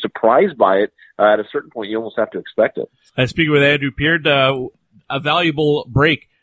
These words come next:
Speaker 2: for the Oil Kings, something that, uh, whoever their, uh, opponent will be in the conference final probably won't have, as, uh, that series tied, uh, two two. So at least, uh, it'll go at least six games. Uh, this time of year, everybody's playing through some bumps and bruises, but the Oil Kings have had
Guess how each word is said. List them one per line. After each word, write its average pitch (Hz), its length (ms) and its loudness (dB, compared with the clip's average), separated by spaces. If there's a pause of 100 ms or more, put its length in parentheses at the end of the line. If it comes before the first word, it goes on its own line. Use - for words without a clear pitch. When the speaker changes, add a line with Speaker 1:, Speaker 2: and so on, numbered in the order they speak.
(160)
Speaker 2:
for 131 160 -2
the 123 120 4
Oil 113 200 4
Kings, 104 260 -8
something 135 320 -2
that, 127 260 0
uh, 117 100 2
whoever 135 280 0
their, 131 180 0
uh, 123 140 0 (220)
opponent 170 400 -4
will 135 160 2
be 123 220 0 (420)
in 147 140 0
the 143 80 -2
conference 131 420 -2
final 127 360 -2 (160)
probably 147 340 0
won't 131 320 -2
have, 104 320 -2 (300)
as, 107 320 0
uh, 107 80 2
that 113 180 0 (220)
series 117 420 -6
tied, 117 320 -2
uh, 107 160 -2 (240)
two 135 140 0
two. 143 200 -2
So 107 200 -4
at 104 80 -4
least, 139 380 -4
uh, 113 200 -2
it'll 131 240 0
go 165 260 2
at 117 120 -2
least 160 300 -2
six - 200 -6
games. 104 380 -4 (460)
Uh, 135 300 0
this 156 220 -2
time 202 160 -2
of 180 60 -10
year, 175 160 -2
everybody's 143 480 -2
playing 131 280 -2
through 131 180 -8
some 123 180 -6
bumps 127 260 -4
and 113 100 -10
bruises, 131 380 -2
but - 180 -4
the 156 80 -4
Oil 165 140 0
Kings 143 220 -10
have 110 80 -10
had 135 240 0